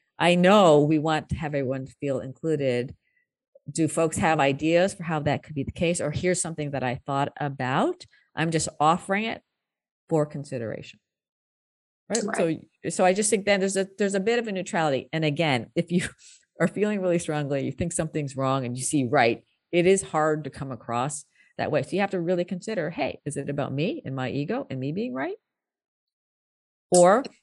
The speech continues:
Speaker 1: is it about creating transparency of perhaps a different way to consider it? And I'm here to help create the container of space where we can, you know, get different folks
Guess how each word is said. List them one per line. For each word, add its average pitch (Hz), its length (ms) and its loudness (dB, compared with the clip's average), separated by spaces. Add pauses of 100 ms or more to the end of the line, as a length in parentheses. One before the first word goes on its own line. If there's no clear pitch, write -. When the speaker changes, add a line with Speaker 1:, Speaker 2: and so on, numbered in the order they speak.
(140)
Speaker 1:
is 175 140 0
it 165 100 2
about 160 260 2
creating 165 220 -4
transparency 151 760 -4
of 135 140 -4
perhaps 185 400 -4
a 190 40 -10
different 170 280 -8
way 147 80 -6
to 139 100 -10
consider 135 400 -10
it? - 120 -8 (320)
And 143 120 -4
I'm 165 180 0
here 160 240 0
to 131 100 0
help 139 420 -4
create 135 340 -4
the - 60 -6
container 120 520 -8
of 110 100 -8
space 120 440 -8 (360)
where 127 140 0
we 123 140 -2
can, 117 320 -10 (160)
you 120 120 -8
know, 117 60 -6
get - 280 -8
different 123 300 -14 (100)
folks 107 320 -10